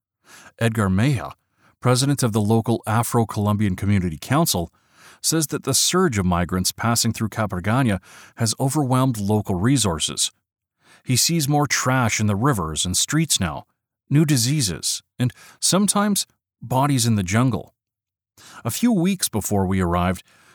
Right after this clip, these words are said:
sixty-two U S bound migrants traveling by boat across the Golfo de Uraba were abandoned in the waters of Capargaña by coyotes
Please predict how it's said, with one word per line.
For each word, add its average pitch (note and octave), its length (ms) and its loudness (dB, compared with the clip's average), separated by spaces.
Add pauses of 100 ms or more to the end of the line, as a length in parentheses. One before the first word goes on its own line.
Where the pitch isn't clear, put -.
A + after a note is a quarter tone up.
sixty-two B2+ 840 0
U A#2+ 260 0
S F3 140 0
bound A#2+ 280 0
migrants G2 480 0
traveling D3 460 0
by D#3 160 0
boat F#2 280 0
across E3+ 400 0
the G2+ 120 -6
Golfo G2 420 -2
de F2 180 -4
Uraba F#2 460 0 (480)
were A#2+ 120 0
abandoned A#2 580 0
in F2 80 -2
the F#2 80 -2
waters G2+ 360 0
of G2+ 100 -2
Capargaña A2+ 760 -2
by F#2 140 -4
coyotes G#2+ 580 0